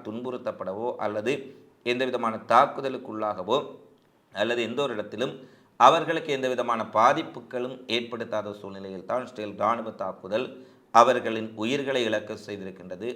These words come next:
அவர்களின் அன்புக்குரியவர்கள் எப்படியும் ஒரு போர் நிறுத்தம் ஏற்பட்டு தங்களுடைய உறவுகள், குடும்பத்தினர் திரும்பி வருவார்கள் என்று ஸ்டேலில் எதிர்பார்த்த போதிலும் கூட, நெதன்யாகு அரசும் ஸ்டெல்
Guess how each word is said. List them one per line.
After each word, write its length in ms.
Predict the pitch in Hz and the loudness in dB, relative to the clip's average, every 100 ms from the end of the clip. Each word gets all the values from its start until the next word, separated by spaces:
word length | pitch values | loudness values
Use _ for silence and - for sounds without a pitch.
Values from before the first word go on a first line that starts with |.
| - | -2
அவர்களின் 380 | 107 104 107 104 | -2 -2 -6 -8
அன்புக்குரியவர்கள் 760 | 101 120 117 110 107 101 98 135 - - - _ - | -8 -8 -8 -8 -6 -8 -6 -6 -8 -16 -20 _ 2
எப்படியும் 440 | 131 139 156 160 147 | 4 4 2 2 0
ஒரு 100 | 127 113 | -2 0
போர் 180 | 113 123 | -2 0
நிறுத்தம் 380 | 120 120 127 123 - 107 | -2 -4 -8 -10 -4 -4
ஏற்பட்டு 400 | 101 110 101 127 | -4 -8 -8 -12
தங்களுடைய 540 | - 104 101 101 98 98 98 | -4 -4 -4 -10 -8 -10 -2
உறவுகள், 400 | 104 107 107 113 113 | -2 -2 -6 -10 -12
குடும்பத்தினர் 520 | 101 101 101 107 107 | -10 -10 -10 -14 -12
திரும்பி 280 | 104 113 117 110 | -8 -6 -4 -6
வருவார்கள் 400 | 101 104 101 104 | -2 -4 -4 -12
என்று 160 | 101 95 | -12 -14
ஸ்டேலில் 360 | - 101 110 - - _ _ - | -10 -6 -6 -10 -20 _ _ 0
எதிர்பார்த்த 580 | 170 165 147 135 117 107 | 0 0 4 4 4 -8
போதிலும் 340 | 107 98 101 95 | -10 -12 -14 -14
கூட, 120 | 92 95 117 - - | -10 -8 -8 -10 -6
நெதன்யாகு 640 | 107 120 135 120 120 110 98 92 | 2 4 2 2 0 2 -2 -4
அரசும் 400 | 104 - 110 110 - _ _ - | -4 -6 -12 -14 -18 _ _ -20
ஸ்டெல் 320 | _ 127 127 | _ 2 2